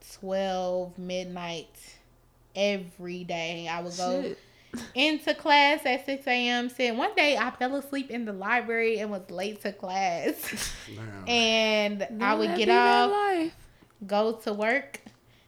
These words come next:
Speaker 1: And this, this was before the pandemic. We closed at eleven. I would get home at midnight.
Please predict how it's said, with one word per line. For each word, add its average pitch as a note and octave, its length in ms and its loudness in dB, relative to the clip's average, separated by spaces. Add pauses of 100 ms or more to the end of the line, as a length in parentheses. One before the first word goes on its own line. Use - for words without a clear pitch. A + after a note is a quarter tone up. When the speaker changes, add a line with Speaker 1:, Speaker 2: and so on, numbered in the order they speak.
(140)
Speaker 1:
And G3+ 520 0
this, A#3+ 140 2 (120)
this B3+ 280 -2
was A#3+ 120 -6
before A3 420 0
the A#3+ 120 0
pandemic. A3+ 640 -2
We A3+ 100 -6
closed G#3+ 360 -2
at G#3 120 0
eleven. G3+ 380 0
I G3 100 -2
would G3 140 -6
get G3+ 120 -8
home G3 300 -6
at F#3 380 -4
midnight. G3 800 -2